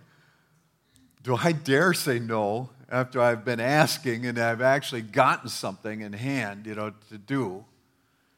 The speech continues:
And it's like, "No, even though I don't, this isn't my first inclination,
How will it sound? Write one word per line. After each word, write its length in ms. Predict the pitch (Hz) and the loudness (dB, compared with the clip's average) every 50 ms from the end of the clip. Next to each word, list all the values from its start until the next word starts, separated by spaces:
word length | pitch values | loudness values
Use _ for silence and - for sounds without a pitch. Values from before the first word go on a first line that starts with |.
| _ _ _ _ _ _ _ _ | _ _ _ _ _ _ _ _
And 100 | - 98 | -20 -20
it's 140 | 104 101 - | -16 -8 -4
like, 180 | 117 110 107 98 107 - _ _ - | -2 -2 -2 -2 -6 -14 _ _ -14
"No, 680 | 131 123 135 139 147 147 147 156 165 165 175 180 180 - | -10 -8 -6 -2 0 2 6 6 8 8 6 6 2 0
even 280 | 143 143 151 156 175 170 | -2 -4 -4 -4 -4 -4
though 100 | 160 160 | 0 2
I 140 | 156 147 139 | 2 2 2
don't, 280 | 139 139 135 127 117 113 - _ _ _ _ _ _ _ _ _ _ _ _ _ - | 2 0 -2 -2 -6 -10 -18 _ _ _ _ _ _ _ _ _ _ _ _ _ -6
this 240 | 127 135 131 - - | -4 -4 -4 -2 0
isn't 240 | 160 156 147 180 156 | -2 -2 -2 -2 -2
my 160 | 139 135 127 | -2 -2 -2
first 420 | 127 - - 156 165 165 160 - | -4 -4 -4 -2 -2 -2 -2 -4
inclination, 1040 | - 156 147 131 131 127 131 123 120 123 127 135 147 151 - - - 107 101 101 | -6 -6 -6 -6 -8 -10 -10 -8 -6 -6 -4 -4 -2 -2 -4 -6 -6 -8 -12 -16